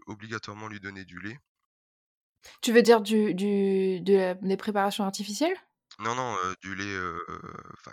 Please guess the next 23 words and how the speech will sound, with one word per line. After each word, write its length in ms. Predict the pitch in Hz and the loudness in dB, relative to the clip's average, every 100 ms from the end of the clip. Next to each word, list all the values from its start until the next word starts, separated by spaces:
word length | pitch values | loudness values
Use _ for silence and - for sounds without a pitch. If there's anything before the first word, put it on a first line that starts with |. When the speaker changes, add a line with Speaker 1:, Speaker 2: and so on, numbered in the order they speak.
| - | -18
Speaker 1:
qu'ils 220 | 85 73 | -16 -12
ont 100 | 76 | -6
à 60 | 76 | -4
l'hôpital, 420 | 71 - 107 113 | -6 -8 -4 -4
heu, 180 | 82 76 82 85 - | -6 -14 -18 -20 -20
c'est, 80 | 78 - | -20 0
Speaker 2:
Ah 140 | 208 220 | 2 2
oui, 100 | 202 | 0
d'accord. 300 | 196 - 180 | -6 -10 -12
Speaker 1:
voilà. 240 | 90 113 _ - - - _ _ _ - | -10 -10 _ -20 -20 -20 _ _ _ -20
Mais 460 | 87 98 98 98 | -6 0 4 4
en 120 | 95 92 | 2 -2
fait, 320 | 117 - - | -8 -10 -12
heu, 140 | 92 | -12
parce 180 | - 85 | -12 -14
que 300 | - 90 90 | -8 -8 -6
selon 340 | 82 92 92 98 | -8 -10 -6 -6
elle, 140 | 107 | -6
heu, 160 | 101 95 | -8 -10
on 200 | 92 92 | -12 -16
lui 160 | 92 90 | -16 -14
donnait 260 | 87 90 | -12 -14
pas 460 | - 82 87 85 | -14 -10 -10 -10